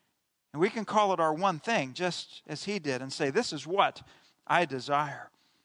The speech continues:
One thing I do." So there is a call there for total concentration. Now, we need to give this concentration to one thing, the life God has called us to live, but I,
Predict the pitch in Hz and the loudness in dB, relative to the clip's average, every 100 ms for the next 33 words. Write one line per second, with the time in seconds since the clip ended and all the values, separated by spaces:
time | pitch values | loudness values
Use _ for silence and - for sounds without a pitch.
0 | _ - 247 285 269 240 208 175 196 139 | _ 4 4 6 4 6 4 4 2 2
1 | 208 220 269 233 196 208 170 - - - | 4 6 8 6 4 4 2 -2 -6 2
2 | 262 247 190 175 165 180 202 - - _ | 6 6 6 6 6 6 2 -10 -20 _
3 | _ 185 180 - 226 240 247 247 - 220 | _ -2 -2 -2 2 4 6 2 2 2
4 | 226 214 202 175 - 202 156 - 110 _ | 4 2 -6 -6 0 0 0 -4 -8 _
5 | _ _ _ _ _ _ _ _ 160 180 | _ _ _ _ _ _ _ _ 2 6
6 | 262 247 202 311 196 196 - - - - | 6 6 6 6 6 4 4 -4 -6 -12
7 | - 220 226 196 196 208 208 233 202 185 | -4 4 4 4 -2 2 2 0 -4 -2
8 | 165 196 285 - 220 277 330 - - _ | 4 4 4 4 4 4 -4 -20 -20 _
9 | _ 170 156 196 269 - 214 233 247 269 | _ 2 6 6 6 4 6 8 6 4
10 | 233 _ - 185 202 214 233 226 - 202 | -2 _ -8 -4 2 6 6 2 -2 -4
11 | 196 277 190 175 196 - - 214 214 202 | 2 4 6 4 0 -18 0 4 6 4